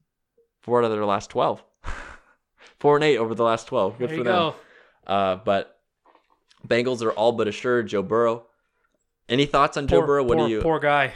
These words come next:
Speaker 2: first of all, man.
Speaker 1: Look, here's, here's the, here's the blueprint.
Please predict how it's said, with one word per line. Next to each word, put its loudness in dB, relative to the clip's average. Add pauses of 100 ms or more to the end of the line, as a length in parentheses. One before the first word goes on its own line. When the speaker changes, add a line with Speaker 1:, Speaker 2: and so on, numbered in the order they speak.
Speaker 2:
first -8
of -16
all, -8
man. -8 (1000)
Speaker 1:
Look, -4
here's, 0
here's -2
the, -4
here's 0
the -4
blueprint. -4